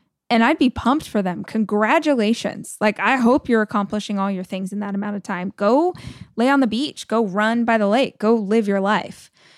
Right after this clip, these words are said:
Because that was one of the gifts that came out of the pandemic, was understanding we're not aiming for, like, you living your life working. We're aiming for you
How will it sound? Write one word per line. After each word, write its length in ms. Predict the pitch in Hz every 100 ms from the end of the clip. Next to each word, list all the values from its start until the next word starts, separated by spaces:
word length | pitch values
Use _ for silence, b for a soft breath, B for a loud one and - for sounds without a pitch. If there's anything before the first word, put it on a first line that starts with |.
| b -
Because 560 | 226 - 226 208 - - -
that 300 | 226 302 226
was 300 | 226 190 -
one 240 | 196 220
of 60 | 202
the 80 |
gifts 300 | 180 208 254
that 180 | - -
came 280 | - 220 202
out 360 | - 196 202 - -
of 560 | 190 190 190 185 - b b b b
the 80 | 226
pandemic, 680 | 196 208 208 208 269 254 -
was 120 | 202
understanding 840 | 208 208 196 - 208 202 202 208 196 - _ _ _ _ _ _ _ _ -
we're 200 | 226 302
not 340 | 349 339 - _ _ _ _ _ _ _ -
aiming 560 | 240 320 302 214 190
for, 680 | - - 196 196 185 185 196 _ _ _ _ _ _ _ _
like, 360 | 208 196 - _ _ _
you 440 | 202 185 226 269
living 360 | 247 226 233 226
your 140 | 214
life 280 | 202 196 190
working. 600 | 208 233 - - - 202 - _ _
We're 180 | 214 214 -
aiming 340 | 226 277 285
for 140 | - 214
you 540 | 190 196 196 190 190